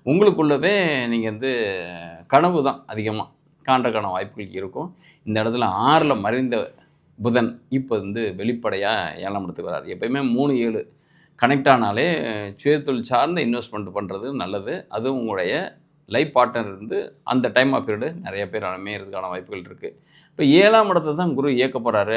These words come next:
அவரு ஏழுக்கு திரிகோணம் அப்படின்றப்ப மூணு பதினொன்னு தான். மூணுல already சனி இருக்கார். இந்த இடத்துல குருவும் அந்த ஏழாம் இடத்துல இருந்து அதிசாரமா ஏழாம் இடத்துக்கு வந்து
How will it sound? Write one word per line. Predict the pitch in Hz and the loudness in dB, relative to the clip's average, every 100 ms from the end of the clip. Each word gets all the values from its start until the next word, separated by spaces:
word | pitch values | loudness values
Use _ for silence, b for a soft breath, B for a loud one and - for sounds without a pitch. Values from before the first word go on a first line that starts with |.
| 95 | 2
அவரு | 120 135 123 85 160 | 2 2 0 0 2
ஏழுக்கு | 220 208 185 151 | 4 4 0 -2
திரிகோணம் | 147 147 147 123 | 0 0 2 0
அப்படின்றப்ப | 117 107 101 147 147 113 | -2 -4 -4 -4 -2 -2
மூணு | 127 117 | -2 0
பதினொன்னு | 98 98 98 90 | -2 -4 -12 -18
தான். | - _ _ B B B 170 | -20 _ _ B B B 2
மூணுல | 254 247 220 156 | 4 6 8 8
already | 156 160 226 - _ - | 6 2 0 -4 _ -4
சனி | 101 117 | 0 0
இருக்கார். | 104 - 69 _ _ _ b b - | 0 -4 -12 _ _ _ b b -4
இந்த | 170 208 | 2 2
இடத்துல | 190 208 165 127 | 4 2 2 4
குருவும் | 180 190 233 262 - - | 4 4 2 0 -2 -4
அந்த | 123 165 147 127 | -2 2 4 4
ஏழாம் | 165 185 180 | 4 2 0
இடத்துல | 165 147 123 156 | -2 0 0 0
இருந்து | 190 101 - 107 | -2 2 0 2
அதிசாரமா | 117 120 131 131 147 180 123 110 | -4 4 6 6 2 0 0 2
ஏழாம் | 123 123 | 2 0
இடத்துக்கு | 113 107 113 | -4 -4 -4
வந்து | 147 | -4